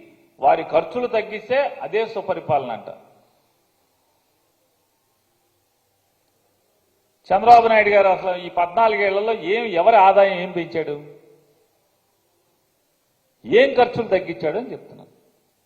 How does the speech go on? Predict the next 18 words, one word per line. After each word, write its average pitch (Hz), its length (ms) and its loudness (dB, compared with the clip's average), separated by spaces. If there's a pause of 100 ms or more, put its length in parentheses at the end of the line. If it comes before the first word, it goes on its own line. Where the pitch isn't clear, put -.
(140)
రేట్లు 214 320 4
ఎప్పుడన్నా 214 260 4
తగ్గించాడా 190 500 6
చంద్రబాబు 196 440 6
పరిపాలనలో? 214 520 4 (1900)
అతను 175 160 0
పద్నాలుగేళ్ల 208 580 6
పరిపాలనలో 226 580 4
ఎప్పుడన్నా 208 520 2
రేట్లు 214 380 0
తగ్గించాడా? 190 580 2 (540)
అప్పుడు 208 280 0
దాకా 208 260 8 (380)
తన 180 100 6
ప్రమాణ 196 380 4
స్వీకారం 208 520 2
చేసే 202 340 0
రోజుకున్నటువంటి 214 800 2